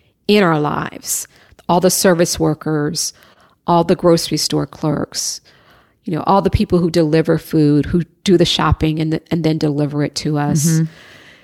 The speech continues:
Speaker 1: We like to think of people as being middle class and not working class. And
Speaker 2: Mm.
Speaker 1: in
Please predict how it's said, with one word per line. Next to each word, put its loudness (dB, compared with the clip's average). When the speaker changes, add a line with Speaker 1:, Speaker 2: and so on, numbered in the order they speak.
Speaker 1:
We -2
like 2
to -2
think -2
of 0
people -2
as -6
being -4
middle 0
class -4
and -4
not -6
working -8
class. -12
And -6
Speaker 2:
Mm. 0
Speaker 1:
in -4